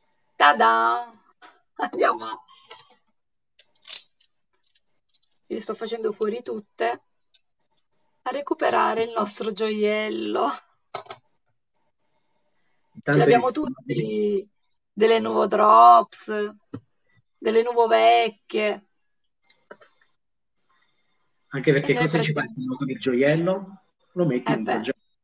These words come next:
Speaker 1: è giusto.
Speaker 2: Intanto un saluto a Daniela che si è collegata solo adesso.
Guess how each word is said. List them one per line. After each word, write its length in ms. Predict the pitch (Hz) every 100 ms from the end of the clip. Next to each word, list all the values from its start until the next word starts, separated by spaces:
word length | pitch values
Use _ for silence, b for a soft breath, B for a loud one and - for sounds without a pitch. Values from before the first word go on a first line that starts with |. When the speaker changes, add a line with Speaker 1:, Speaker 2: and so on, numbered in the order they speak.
| _ _ _ _ _ _ -
Speaker 1:
è 160 | 220
giusto. 560 | 180 233 196 - 381 190 _ _ _ _ _ _ _ _ _ _ _ _ _ _ _ _ _
Speaker 2:
Intanto 360 | 123 123 156 147
un 80 | 135
saluto 300 | 147 156 156
a 40 |
Daniela 540 | 143 143 156 190 202
che 80 | 175
si 160 | 143 135
è 40 |
collegata 920 | - 131 127 131 131 127 123 120 120
solo 220 | 117 123 117
adesso. 720 | 135 170 - 190 202 -